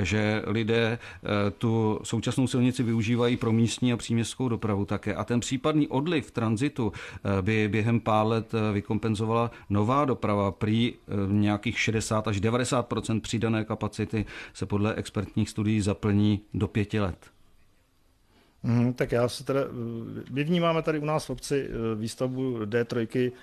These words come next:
Speaker 2: jako zcela stěžejní věc, protože, eh, nějaký zka-, eh, zkapacitňování, eh, silnice jedna lomeno tři je podle nás nesmysl. Eh,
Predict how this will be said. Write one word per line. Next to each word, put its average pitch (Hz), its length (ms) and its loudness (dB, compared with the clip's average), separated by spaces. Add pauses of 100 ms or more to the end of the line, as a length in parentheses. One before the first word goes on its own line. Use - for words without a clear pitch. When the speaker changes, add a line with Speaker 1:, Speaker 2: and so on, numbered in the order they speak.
(260)
Speaker 2:
jako 127 260 -4
zcela 123 280 -2
stěžejní 117 680 2
věc, 113 340 -4 (440)
protože, 110 420 -2
eh, 117 720 0 (800)
nějaký 135 360 0
zka-, 131 220 -4
eh, 127 260 -4 (140)
zkapacitňování, 151 1120 0
eh, 120 200 2
silnice 139 400 -2
jedna 135 180 2
lomeno 135 320 2
tři 127 440 -2
je 120 200 -2
podle 123 300 -4
nás 127 360 -2 (100)
nesmysl. 120 640 -2 (480)
Eh, - 20 -6